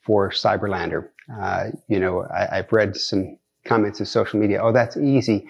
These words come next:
You can get linear actuators anywhere to do that." Uh, and it's like, "Wow, if you can find them, let us know." Uh, <laughs> we've worked with companies all over the world and, uh, uh, have done multiple prototypes of different systems and then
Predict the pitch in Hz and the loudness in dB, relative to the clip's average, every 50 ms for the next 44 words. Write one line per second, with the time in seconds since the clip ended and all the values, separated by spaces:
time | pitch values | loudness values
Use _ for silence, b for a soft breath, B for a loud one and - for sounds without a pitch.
0 | B B B B B 117 123 123 113 120 120 123 120 117 113 107 104 101 101 104 | B B B B B 4 4 6 4 4 2 4 2 4 4 4 2 2 2 2
1 | 110 - - 110 101 95 98 92 - 92 92 110 107 98 95 87 85 - - 90 | 0 -2 -2 -2 -2 0 -2 -4 -2 0 0 0 0 0 0 -2 -2 -4 -8 -6
2 | - 170 82 - 80 71 - - - B B B B B B B B B B _ | -4 -2 0 2 2 0 0 -2 -6 B B B B B B B B B B _
3 | 107 98 98 98 98 101 - 113 110 104 98 - 98 92 101 - - - 135 - | -2 0 2 2 0 0 -2 -4 -6 -6 -2 0 0 0 0 -4 -10 -18 -20 -20
4 | _ _ _ - 101 107 107 95 92 - - - _ - - - 117 - 131 120 | _ _ _ -2 0 2 2 0 -2 -4 -10 -14 _ -8 -6 -6 0 2 2 2
5 | 107 95 - 117 113 104 104 107 107 101 98 95 - - 101 87 82 82 92 95 | 4 2 2 0 2 0 0 -2 -2 -2 -4 -4 -2 -2 0 2 2 0 -2 -4
6 | - - 143 113 107 104 - - - - - - - - 147 117 - 123 113 110 | -8 -10 -6 -2 -2 0 -2 -2 -6 -12 -18 -6 0 0 0 2 2 0 -2 0
7 | - 110 - - - 110 104 - 110 104 101 - - - 107 101 95 98 101 104 | -2 -4 -8 -4 -4 -4 -2 0 0 0 0 -2 -4 -2 0 2 2 0 -2 -4
8 | 98 101 101 95 95 92 95 92 92 98 98 98 104 - - _ - 117 107 104 | -6 -6 -8 -6 -6 -6 -4 -2 0 -2 -2 -4 -8 -12 -18 _ -12 -10 -10 -8
9 | 104 101 98 95 95 95 92 - 101 101 98 98 98 98 B B B B B B | -6 -6 -4 -4 -4 -6 -4 -4 -2 -2 -2 -2 -4 -6 B B B B B B
10 | B B - - 98 101 101 101 104 101 - 104 101 98 95 110 110 104 101 98 | B B -8 -6 -4 -2 -2 -2 -2 -2 -2 -2 -4 -2 0 0 0 0 0 0
11 | 101 107 135 190 165 147 123 117 110 113 113 - 113 - - 120 110 107 107 101 | 0 -2 -4 -6 -6 -4 -2 2 2 2 2 2 -2 -2 0 2 2 2 0 -4
12 | - _ _ _ _ - - 120 117 110 - - 113 104 110 107 - - 98 98 | -8 _ _ _ _ 0 2 2 2 2 2 0 0 0 0 -2 -6 -8 -8 -6
13 | 95 - 104 - - 113 107 - - - 110 - - - 110 107 104 - B B | -4 -6 -6 -2 -2 -2 -2 -2 -2 -2 -2 -2 0 0 0 0 0 -2 B B
14 | B B - 107 98 101 101 101 98 98 98 95 101 107 107 107 104 104 104 107 | B B -8 -4 -2 0 0 0 2 0 0 0 0 0 2 2 4 4 2 2
15 | - | 0